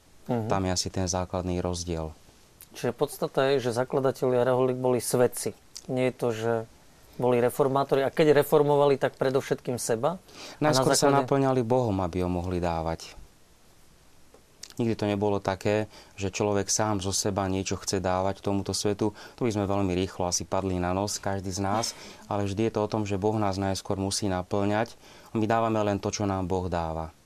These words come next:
Speaker 2: Iné nemôžeme dávať. A iné ani nechceme.
Speaker 1: Mhm. A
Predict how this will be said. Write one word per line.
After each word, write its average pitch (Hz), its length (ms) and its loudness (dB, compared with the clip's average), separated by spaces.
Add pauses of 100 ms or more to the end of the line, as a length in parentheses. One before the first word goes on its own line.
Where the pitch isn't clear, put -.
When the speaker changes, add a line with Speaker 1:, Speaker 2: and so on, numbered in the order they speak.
(260)
Speaker 2:
Iné 113 160 -2
nemôžeme 87 560 -2
dávať. 80 400 -6 (480)
A 110 80 2
iné 117 160 2
ani 98 160 2
nechceme. 82 400 -8 (480)
Speaker 1:
Mhm. 127 240 -4 (880)
A 120 160 6